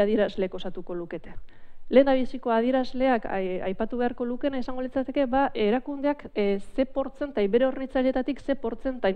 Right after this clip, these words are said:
aztertu duen ingurumen, eh, alorra kontuan izanik.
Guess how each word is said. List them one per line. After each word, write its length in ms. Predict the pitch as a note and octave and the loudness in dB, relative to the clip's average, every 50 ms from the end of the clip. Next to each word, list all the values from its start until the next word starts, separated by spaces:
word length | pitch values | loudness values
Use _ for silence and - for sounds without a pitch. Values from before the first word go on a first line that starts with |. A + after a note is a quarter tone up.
| - - - | -2 -4 -6
aztertu 400 | F#3+ - - B3+ B3+ - - C#4+ | -6 -4 -2 -2 -2 -2 -4 -4
duen 240 | C#4 C#4+ D4+ E4+ - - - - - - - | -2 -2 -2 -2 -4 -8 -10 -10 -8 -6 -4
ingurumen, 800 | - G#3+ G#3+ G#3+ A#3+ A#3+ B3 B3+ C4 C#4 B3+ A#3 G#3 F#3+ F#3 - - - - - - - | -4 -4 -2 -2 -2 -2 -2 -2 0 0 2 2 0 0 -4 -8 -12 -16 -18 -18 -10 -6
eh, 280 | - F#3+ F#3 F#3 F3+ F3+ - | -2 -2 0 0 0 0 2
alorra 400 | F#3 F#3+ G3 G#3 A3+ A#3 A3+ A3 | 2 2 2 2 0 0 0 0
kontuan 400 | - F#3 F#3 - A3 G#3+ F#3+ E3+ | -2 -6 -6 -2 -2 -2 -2 -4
izanik. 400 | D#3+ - F3 E3 D3+ - - - | -6 -8 -8 -8 -8 -8 -10 -10